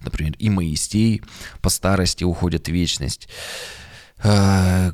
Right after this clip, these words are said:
конечно же, и служители тоже со временем уходят к Господу по возрасту или по болезни, к сожалению.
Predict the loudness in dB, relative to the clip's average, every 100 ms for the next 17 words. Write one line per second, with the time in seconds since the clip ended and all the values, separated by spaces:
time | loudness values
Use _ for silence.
0 | -2 0 2 2 0 -2 -2 -4 -2 0
1 | 0 -2 0 0 0 0 -2 -4 -4 -2
2 | 0 2 2 2 -2 -4 -8 -8 -6 -4
3 | -2 -2 -2 -2 -2 -4 -6 -4 0 2
4 | 2 0 -2 -4 -6 -12 -12 -20 -8 -4
5 | -4 -4 -8 -6 -2 0 2 2 -2 -4
6 | -4 -4 -2 -2 -4